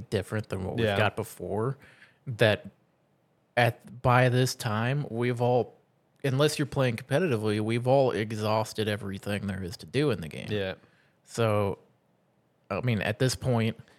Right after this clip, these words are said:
Speaker 1: yeah, you're giving us a little bit more D L C. That's not gonna, or it's like you're giving us a little bit more, but it's not enough to really draw people in unless they're just wanting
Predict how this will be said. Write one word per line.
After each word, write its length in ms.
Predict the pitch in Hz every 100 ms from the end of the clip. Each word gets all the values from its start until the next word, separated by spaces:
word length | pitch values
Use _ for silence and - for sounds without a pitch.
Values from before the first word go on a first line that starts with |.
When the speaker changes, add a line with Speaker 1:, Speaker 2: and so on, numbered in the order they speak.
| _
Speaker 1:
yeah, 180 | 131 135
you're 160 | 123 113
giving 180 | 123 117
us 120 | 110
a 40 |
little 140 | 113 107
bit 140 | 104
more 100 | 98
D 160 | - 104
L 100 | 95
C. 320 | - 151 117
That's 260 | 107 107
not 200 | 123 110 107
gonna, 260 | 101 98 - _ _ _
or 60 | 127
it's 100 | 120
like 100 | 131
you're 80 | 117
giving 140 | 143
us 100 | 120
a 40 | 131
little 140 | 120
bit 80 | 98
more, 380 | 117 123 110 110
but 360 | 110 104 95 - - _ _ _ _ _ _
it's 200 | 120 117
not 280 | 127 120 123
enough 640 | 120 107 110 117 110 - - _ _ -
to 120 | 107
really 320 | 113 113 107
draw 320 | 101 110 107
people 420 | - 117 - 101
in 260 | 98 123 123 -
unless 380 | 113 113 113
they're 240 | - 110 101 -
just 400 | - 123 - 117
wanting 560 | 117 113 110 110 101